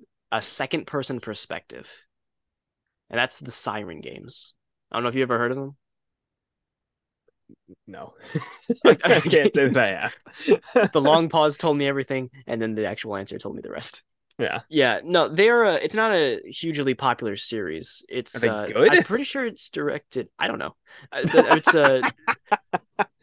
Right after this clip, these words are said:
Speaker 1: I keep meaning to play at least the first one, but, uh, that day hasn't come yet.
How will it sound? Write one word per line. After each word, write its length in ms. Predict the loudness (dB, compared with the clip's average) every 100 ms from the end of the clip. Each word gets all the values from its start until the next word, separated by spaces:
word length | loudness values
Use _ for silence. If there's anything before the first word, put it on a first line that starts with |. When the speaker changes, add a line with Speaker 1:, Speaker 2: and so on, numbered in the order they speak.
| -6
Speaker 1:
I 100 | -2
keep 140 | -2
meaning 200 | 0 0
to 40 | 2
play 140 | 2
at 60 | 4
least 160 | 2 -2
the 80 |
first 280 | -4 -4 -4
one, 240 | -8 -8 -12 _ _
but, 220 | -4 -2 0
uh, 420 | 0 -2 -4 -8 -14 -12
that 240 | -6 -4 -2
day 100 | -4
hasn't 220 | -4 -12
come 140 | -14
yet. 120 | -16